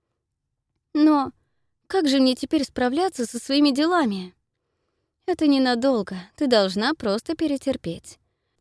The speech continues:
Это наше наказание, как дочерей Евы. Как ты думаешь, почему это называют проклятием?» В животе у меня тихо бурчит.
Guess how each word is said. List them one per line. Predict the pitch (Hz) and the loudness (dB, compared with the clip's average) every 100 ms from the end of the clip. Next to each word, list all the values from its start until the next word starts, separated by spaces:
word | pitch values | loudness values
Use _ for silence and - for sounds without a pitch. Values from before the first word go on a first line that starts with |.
| _ _ | _ _
Это | 370 330 | -6 -2
наше | 269 269 277 | 0 0 0
наказание, | 247 220 202 190 247 240 | 0 0 0 0 -2 -2
как | 185 180 | -2 -2
дочерей | 175 175 185 175 | -2 -4 -2 0
Евы. | 175 185 175 160 175 _ _ _ _ _ | 0 -2 -2 -4 -10 _ _ _ _ _
Как | - 440 | -8 -4
ты | - | -2
думаешь, | 190 190 170 170 - | 0 0 -2 -4 -10
почему | 311 - 427 | -12 -2 0
это | 233 175 | 0 0
называют | 175 180 208 180 147 | -2 0 0 0 0
проклятием?» | 202 269 233 165 - 165 165 180 _ _ _ _ _ _ _ _ _ - | -2 -2 -4 -6 -6 -10 -10 -16 _ _ _ _ _ _ _ _ _ -4
В | |
животе | 285 277 254 - 294 | -2 0 -2 -2 -2
у | |
меня | 226 180 | 0 0
тихо | 165 220 - | -4 -8 -8
бурчит. | 190 226 - 202 175 _ | -6 -6 -6 -12 -14 _